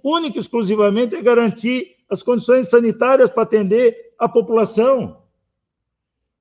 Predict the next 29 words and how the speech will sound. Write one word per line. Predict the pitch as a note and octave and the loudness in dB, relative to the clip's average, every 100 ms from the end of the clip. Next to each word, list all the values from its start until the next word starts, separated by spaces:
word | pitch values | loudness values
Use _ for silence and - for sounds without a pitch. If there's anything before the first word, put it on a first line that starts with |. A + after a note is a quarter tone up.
| _ | _
Por | A3 A#3+ | 2 4
elas | C4+ C4+ - | 6 4 2
querer | A#3+ A3+ A3 | 2 4 2
fazer | G#3+ F3+ F#3 | 0 -2 -2
certo, | F#3 - A3 A#3+ - - G#2+ - _ _ _ _ | -2 0 0 0 -6 -10 -12 -14 _ _ _ _
elas | - G3+ | -6 -6
estão | B3 | -4
sendo | G#3+ A#3 G#3 | -4 -4 -2
penalizadas | A3 A3 G#3+ E3 E3 B2+ G#2+ - _ _ - | -4 -4 -6 -4 -2 -4 -8 -14 _ _ -2
pelo | B3+ C4 | 0 2
poder | A#3 G#3+ G3+ | 2 2 2
público | A#3 C#4 C4+ - _ _ | 0 -4 -6 -12 _ _
e | G3+ | -8
pela | G3+ A3 | -4 -2
comunidade. | G3+ F#3+ E3+ C#3 A2 F2+ _ _ _ _ _ _ _ | -4 -6 -6 -4 -6 -8 _ _ _ _ _ _ _
E | F3 | -8
nós | G#3 A3 | -4 -4
estávamos | A#3+ B3+ A#3 | -2 -4 -4
lá | F3 G#3 | -2 0
com | G3 | 0
o | F#3+ | -2
presidente | G3 E3+ G#3+ | 0 0 -2
da | F#3+ | -2
Câmara | E3 F#3+ A3 G#3+ F3+ | -2 -2 -2 -2 -4
de | C#3 | -6
Vereadores, | E3 D#3 C3+ E3 A3+ G3 - | -8 -6 -6 -4 -2 -4 -8
que | - A#3+ | -10 -4
nada | A3+ B3 C4+ C4 | -2 -2 0 0
fez, | - A3+ B3 G#3+ - - | 0 0 0 0 -8 -20